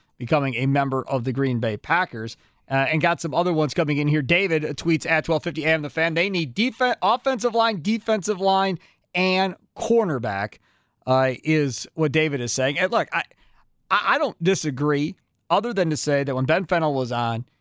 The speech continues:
he doesn't think cornerback is the way to go. He thinks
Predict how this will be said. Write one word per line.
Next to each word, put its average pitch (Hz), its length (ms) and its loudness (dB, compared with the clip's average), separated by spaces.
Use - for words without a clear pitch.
he 226 260 0
doesn't 151 340 2
think 151 220 -2
cornerback 143 540 0
is 127 120 -6
the 131 80 -4
way 123 300 0
to 120 120 -10
go. 113 320 -6
He 202 220 0
thinks 143 520 -2